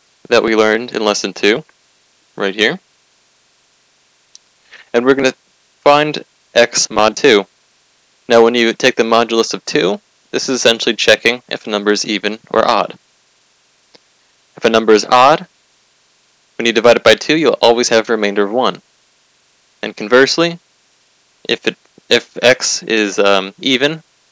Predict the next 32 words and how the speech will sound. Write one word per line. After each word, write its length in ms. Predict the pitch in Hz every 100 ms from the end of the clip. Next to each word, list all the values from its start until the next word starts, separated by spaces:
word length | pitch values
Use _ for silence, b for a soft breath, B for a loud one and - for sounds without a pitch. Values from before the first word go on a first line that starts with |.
| _ -
then 120 | 110
when 60 |
you 60 | 110
divide 240 | 104 113
by 140 | 107 107
two, 420 | - 147 151 151 _
you'll 120 | 113
always 220 | 113 110 -
have 180 | 107
a 40 | 110
remainder 360 | 101 98 101
zero. 400 | 101 113 98 - - _ _ _ _ _ _ _ _ b b b
So 140 | -
let's 200 | 117 113
say 160 | - 110
x 280 | 113 - -
is 140 | 98
four, 360 | - 151 160 190 _ _ _ _ _ _ _ _ _ _ _ -
modu 240 | 113 113
will 80 | 107
then 180 | 107 104
be, 240 | 101 101 - _ _ _ _ _ -
let 80 | 101
me 100 | 98
write 200 | 101 98
this 180 | - -
out 160 | 135
here, 260 | 147 139 139 _
so 220 | - 104
x 280 | 117 110 -
is 140 | 101
four, 400 | - - 151 196